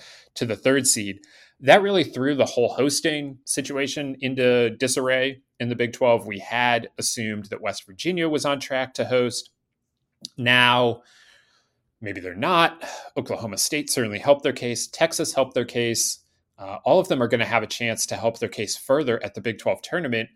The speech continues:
And you might hear this week that, like, "Oh, if one of these three wins the Big twelve tournament, they're probably gonna host this week." Well, I would suggest that that's completely not true. Oklahoma,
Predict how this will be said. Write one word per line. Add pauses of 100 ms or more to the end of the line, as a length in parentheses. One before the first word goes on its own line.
(340)
And
you
might
hear
this
week
that,
like,
"Oh,
if
one
of
these
three
wins
the
Big
twelve
tournament,
they're
probably
gonna
host
this
week."
Well,
I
would
suggest
that (100)
that's (380)
completely
not
true. (400)
Oklahoma,